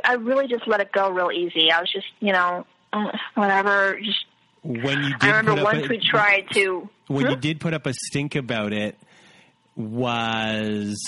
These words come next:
Speaker 2: did he enjoy the conflict of it?
Speaker 1: <laughs> I don't know if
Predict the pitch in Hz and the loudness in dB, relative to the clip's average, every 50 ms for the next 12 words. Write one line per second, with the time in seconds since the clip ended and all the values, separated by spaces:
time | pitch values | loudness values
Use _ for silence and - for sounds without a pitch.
0 | - - - _ _ _ _ _ _ _ _ _ _ _ _ - - _ _ _ | -12 -14 -16 _ _ _ _ _ _ _ _ _ _ _ _ -20 -20 _ _ _
1 | _ _ _ _ - - - 143 143 131 113 98 - 135 120 107 120 127 123 120 | _ _ _ _ -20 -16 -12 -10 -10 -10 -8 -6 -4 -4 -2 -2 -2 -2 -2 -2
2 | 117 113 104 - - 127 127 127 127 117 120 - - - - 120 123 127 131 - | -2 -4 -4 -2 -2 -2 -2 -2 -2 -2 -4 -4 -6 -6 -4 -4 -2 -4 -4 -4
3 | - 165 156 - - - 139 151 156 208 202 - - - - _ _ _ _ _ | -4 -4 -4 -4 -6 -4 -4 -4 -4 -4 -6 -8 -12 -18 -20 _ _ _ _ _
4 | _ _ _ _ _ _ _ _ _ _ _ _ _ _ - - - - - - | _ _ _ _ _ _ _ _ _ _ _ _ _ _ -20 -20 -18 -18 -16 -12
5 | - - - - - - _ _ _ _ _ _ _ _ _ _ _ - - - | -10 -8 -6 -6 -8 -8 _ _ _ _ _ _ _ _ _ _ _ -2 -2 0
6 | - - - - - - - 240 226 240 - - 233 - - - - - - - | 0 0 0 0 0 0 0 0 0 0 0 0 0 0 -2 -6 -6 -2 0 0
7 | - - - - 233 240 285 381 392 415 339 - | 0 0 0 0 0 2 2 2 2 2 2 0